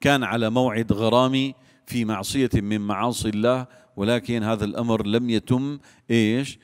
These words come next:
لظرف من، من الظروف. هون سوف يكتب لك السيئة. ليش؟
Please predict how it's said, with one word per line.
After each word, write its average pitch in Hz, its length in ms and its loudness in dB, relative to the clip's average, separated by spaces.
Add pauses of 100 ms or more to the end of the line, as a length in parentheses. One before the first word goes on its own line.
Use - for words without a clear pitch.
(200)
لظرف 147 720 2
من، 113 360 -2
من 117 140 0
الظروف. 98 480 0 (300)
هون 160 120 -4
سوف 135 240 -6
يكتب 104 480 -4
لك 98 240 -6
السيئة. 101 840 -6 (160)
ليش؟ 120 280 -2